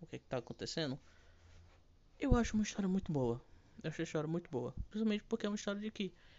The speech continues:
você só vai saber o porquê tá acontecendo no final. Muita história de mistério,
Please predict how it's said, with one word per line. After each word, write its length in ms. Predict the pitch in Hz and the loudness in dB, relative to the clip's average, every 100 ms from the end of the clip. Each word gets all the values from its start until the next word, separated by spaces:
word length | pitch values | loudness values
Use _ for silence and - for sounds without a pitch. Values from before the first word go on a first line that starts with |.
| - - - | -20 -20 -20
você 280 | - 233 247 | -8 -2 0
só 140 | 240 240 | 0 0
vai 120 | 277 | 0
saber 280 | 302 202 220 | 0 2 0
o 60 | |
porquê 540 | - - 226 - 190 220 | 2 4 6 6 0 2
tá 120 | 226 | 0
acontecendo 520 | - - - 190 208 | 0 -2 -2 -2 0
no 80 | 190 | 0
final. 640 | - 269 214 143 143 131 - - - 165 | -2 2 2 2 0 -2 -8 -20 -10 -4
Muita 200 | 190 - | -4 0
história 220 | 202 190 | 0 2
de 80 | 180 | 0
mistério, 540 | 165 - 135 180 | -2 0 0 0